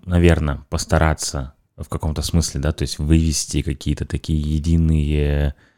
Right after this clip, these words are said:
не знаю, облики, да, вот этой вот культуры или ещё чего-то, но она, израильская культура, будет очень слабо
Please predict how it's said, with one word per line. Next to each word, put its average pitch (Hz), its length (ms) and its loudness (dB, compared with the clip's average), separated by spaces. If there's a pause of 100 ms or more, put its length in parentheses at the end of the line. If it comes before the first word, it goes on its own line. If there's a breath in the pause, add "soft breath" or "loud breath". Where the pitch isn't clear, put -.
(400)
не 78 120 0
знаю, 67 300 -4 (100)
облики, 80 560 6
да, 71 200 -2
вот 71 160 -8
этой - 160 -10
вот 67 200 -8
культуры 76 580 0
или 69 140 -4
ещё 101 220 2
чего-то, 82 380 0
но 69 560 -4
она, 82 520 4
израильская 76 520 0
культура, 69 420 -4
будет 85 380 0
очень 80 360 2
слабо 82 500 0